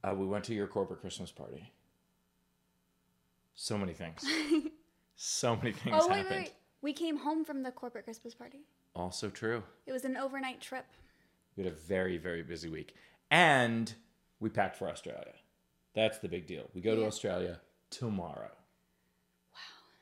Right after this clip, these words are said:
Speaker 1: Isn't that crazy? Well, we go to
Speaker 2: Well,
Speaker 1: L A
Speaker 2: we go to,
Speaker 1: tomorrow.
Speaker 2: yeah.
Speaker 1: Yeah, we go to L A tomorrow. We get there at, like, midnight. And then we spend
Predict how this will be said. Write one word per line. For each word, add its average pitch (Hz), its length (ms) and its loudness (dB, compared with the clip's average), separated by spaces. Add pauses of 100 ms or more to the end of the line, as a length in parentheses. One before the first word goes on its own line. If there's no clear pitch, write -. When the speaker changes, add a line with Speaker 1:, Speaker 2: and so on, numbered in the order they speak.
(300)
Speaker 1:
Isn't 92 160 -6
that 92 300 -4
crazy? 92 320 0
Well, 123 160 6
we 359 100 6
go 339 100 8
to - 60 8
Speaker 2:
Well, - 100 2
Speaker 1:
L 117 160 8
A 208 60 8
Speaker 2:
we 202 60 6
go - 60 2
to, 269 120 6
Speaker 1:
tomorrow. 220 160 2
Speaker 2:
yeah. 185 180 -2 (500)
Speaker 1:
Yeah, 107 100 4
we 101 100 2
go 127 100 4
to 165 120 6
L 123 160 10
A 117 100 8
tomorrow. 92 520 2 (360)
We 98 80 2
get 123 160 4
there 135 100 6
at, 113 80 2
like, 101 180 0
midnight. 85 500 -4 (600)
And 104 180 0
then 92 360 0 (100)
we 95 140 -2
spend 92 640 -2